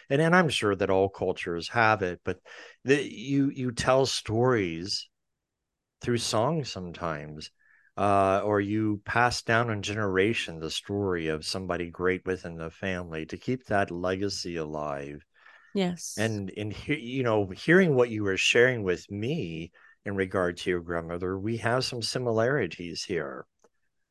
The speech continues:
Speaker 1: Uh, my grandfather died in two thousand of a massive heart attack,
Speaker 2: Wow.
Speaker 1: and, uh, he was eighty-two. And that was difficult because that was my mentor, uh, of a
Speaker 2: Wow.
Speaker 1: father figure for me, because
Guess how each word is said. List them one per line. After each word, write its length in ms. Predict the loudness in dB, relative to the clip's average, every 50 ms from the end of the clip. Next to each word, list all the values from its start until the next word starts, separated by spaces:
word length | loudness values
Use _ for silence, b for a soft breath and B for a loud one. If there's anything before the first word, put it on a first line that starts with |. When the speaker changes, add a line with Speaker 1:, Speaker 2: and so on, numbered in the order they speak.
| _ -4
Speaker 1:
Uh, 260 | -2 0 0 0 2
my 200 | 4 4 4 4
grandfather 680 | 4 4 2 2 0 0 0 0 2 2 2 0 0
died 480 | 0 0 0 2 2 2 2 2 2 0
in 240 | -2 -6 -8 -10 -10
two 220 | -6 -6 -6 -4
thousand 640 | -2 0 2 2 4 4 2 0 -2 -6 -8 -8 -6
of 80 | -6 -8
a 60 | -6
massive 480 | -6 -4 -4 -4 -4 -4 -8 -10 -8 -6
heart 220 | -4 -4 -2 -2
attack, 580 | -4 -6 -6 -8 -8 -8 -8 -10 -12 -14 -18 -20 b b b b b b b b b b 0
Speaker 2:
Wow. 160 | 0 2 2
Speaker 1:
and, 280 | 0 -2 -4 -4 -2
uh, 280 | 0 0 2 2 0 -2
he 180 | -2 -2 -4 -2
was 220 | -2 -2 -2 -2
eighty-two. 760 | -4 -6 -6 -10 -12 -10 -8 -6 -4 -4 -4 -6 -8 -10 -14 _ _ _ _ _ _ _ _ _ _ _ _ -10
And 340 | -4 -2 -2 0 0 -2 -4
that 280 | -4 -2 2 2 4 4
was 180 | 2 -2 0
difficult 500 | 0 0 0 0 0 -4 -2 -2 -4 -2
because 340 | -4 -6 -4 -2 -4 -2 0
that 240 | 0 0 0 0 -2
was 180 | -4 -8 -6 -6
my 200 | -6 -6 -6 -8
mentor, 840 | -8 -8 -10 -10 -10 -10 -10 -8 -6 -4 -4 -6 -6 -10 -12 -14 _ _ _ _ -10
uh, 40 | -6
of 440 | -4 -4 -2 -2 -4 -4 -6 -6 -6
a 40 | -6
Speaker 2:
Wow. 60 | -6
Speaker 1:
father 380 | -4 -4 -2 -2 -2 -4 -8
figure 340 | -8 -8 -10 -8 -8 -8 -10
for 180 | -8 -10 -12 -12
me, 320 | -12 -12 -12 -12 -12 -12 -12
because 640 | -12 -12 -10 -6 -4 -2 -2 -2 -2 -4 -6 -6